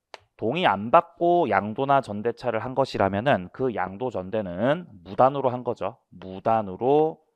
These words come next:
임차권을 양도하였다. 자, 혹은 무단으로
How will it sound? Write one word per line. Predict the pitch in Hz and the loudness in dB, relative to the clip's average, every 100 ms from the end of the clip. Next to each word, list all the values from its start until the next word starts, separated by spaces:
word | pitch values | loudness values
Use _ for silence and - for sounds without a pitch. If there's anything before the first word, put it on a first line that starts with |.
| _ _ _ - _ - | _ _ _ -20 _ -10
임차권을 | 135 135 147 143 127 127 123 123 117 | -10 -4 -4 0 2 2 2 -2 -4
양도하였다. | 92 92 92 95 110 92 85 - - 82 - _ - - _ _ _ - _ _ _ _ - - _ _ _ _ _ - - | -4 -6 -6 -4 -2 -2 -6 -10 -12 -14 -14 _ -20 -20 _ _ _ -20 _ _ _ _ -20 -20 _ _ _ _ _ -20 -14
자, | - 117 | 0 0
혹은 | 131 117 113 139 123 87 | 2 0 -2 -4 -14 -12
무단으로 | 98 107 127 104 90 | -4 4 6 4 -2